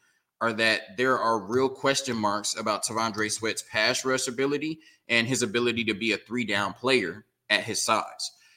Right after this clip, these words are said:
And I'm obviously biased, <laughs> right? You know, I followed T'Vondre Sweat his entire career, right? From high school to, uh, you know, the University of Texas. And I've seen the progression and development, and I've seen him be an absolute dog, <laughs> you know, this entire season, right? And I think regardless of what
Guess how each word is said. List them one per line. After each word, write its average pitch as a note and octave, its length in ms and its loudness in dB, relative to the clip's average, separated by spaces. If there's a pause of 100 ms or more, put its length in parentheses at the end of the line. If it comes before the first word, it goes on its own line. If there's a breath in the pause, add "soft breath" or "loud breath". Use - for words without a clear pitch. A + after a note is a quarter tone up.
(180 soft breath)
And A#2+ 440 6 (120)
I'm C3+ 200 6
obviously C#3 400 4
biased, A#2 680 2
<laughs> - 120 -4
right? C#3+ 280 10
You B2+ 80 -2
know, B2 100 4
I B2 80 6
followed B2 360 2
T'Vondre A#2+ 440 -2
Sweat B2 220 0
his A#2 140 -2
entire A#2 420 0
career, A2+ 460 -4
right? A#2 240 0
From - 160 -12
high A#2 160 0
school A#2+ 460 -2
to, A2 380 -2 (340 loud breath)
uh, G2+ 480 4
you A2+ 80 -2
know, A2 60 -2
the G#2 80 -6
University A2+ 440 0
of G2+ 80 -4
Texas. B2 400 0
And G#2+ 80 2
I've G2+ 120 2
seen B2+ 340 2
the G#2 80 -2
progression A#2 420 -2
and A2 80 -2
development, A2+ 520 0
and A2 100 0
I've G#2+ 80 0
seen B2+ 200 2
him A2+ 120 0
be A#2 200 2
an G2+ 120 2
absolute A#2+ 480 2
dog, A2 400 4 (160)
<laughs> - 160 -2
you F3+ 160 6 (100)
know, D#3+ 220 10
this D#3 160 6
entire C3 400 4
season, G#2+ 360 -6
right? A2 220 -4 (320 loud breath)
And G2+ 80 2
I C#3 80 12
think C#3 340 2
regardless A#2+ 540 6
of G#2+ 120 -2
what A2+ 200 2